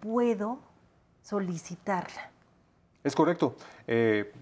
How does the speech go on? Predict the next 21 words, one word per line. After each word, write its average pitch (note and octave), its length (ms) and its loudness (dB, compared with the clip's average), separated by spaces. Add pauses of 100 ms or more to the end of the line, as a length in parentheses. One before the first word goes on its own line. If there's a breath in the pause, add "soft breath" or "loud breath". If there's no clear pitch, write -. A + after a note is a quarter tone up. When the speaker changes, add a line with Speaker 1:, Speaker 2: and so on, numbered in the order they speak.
(220)
Speaker 2:
bueno, A#2 340 0
basta C#3 380 2
para D3 260 4
solicitarla C#3 560 4
que A2+ 100 -6
acudas A#2+ 320 4
con D3 140 4
nosotros C#3+ 480 2
y B2 140 0
que A#2+ 120 4
a A2 120 6
su A#2 240 -2
vez C3 360 2
también A2 300 4
nos A#2 180 2
digas A#2+ 540 2 (500 soft breath)
que, B2 380 4
eh, G#2+ 300 2
no B2+ 180 4
estuviste C3+ 480 2
conforme C3 560 2